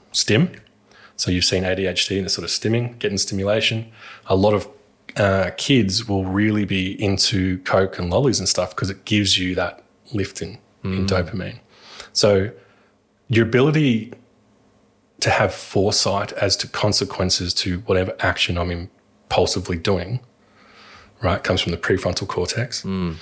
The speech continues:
Speaker 1: But someone in high impulsivity will struggle to foresee those consequences.
Speaker 2: Mm. Yeah, fascinating, right?
Speaker 1: Mm.
Speaker 2: Okay, Robbie, "I've learned the gambler doesn't want to change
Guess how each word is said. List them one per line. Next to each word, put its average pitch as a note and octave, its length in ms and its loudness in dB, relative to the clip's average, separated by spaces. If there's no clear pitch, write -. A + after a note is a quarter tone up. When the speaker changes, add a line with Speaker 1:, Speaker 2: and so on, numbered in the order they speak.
Speaker 1:
But G#2 160 -2
someone B2 260 4
in G2+ 120 2
high G#2+ 540 0
impulsivity G2+ 640 2
will F2 120 -10
struggle F#2 440 0
to F2 200 -4
foresee - 420 0
those - 200 -4
consequences. - 760 -6
Speaker 2:
Mm. F#2+ 360 -4
Yeah, E2+ 180 -6
fascinating, E2 640 -4
right? F#2+ 220 -4
Speaker 1:
Mm. G#2 260 2
Speaker 2:
Okay, A2 260 4
Robbie, G#2+ 560 2
"I've G#2+ 400 2
learned C3 640 2
the G#2 100 0
gambler F#2 800 0
doesn't F#2 320 2
want F#2 300 0
to F#2+ 80 -2
change F2 640 -2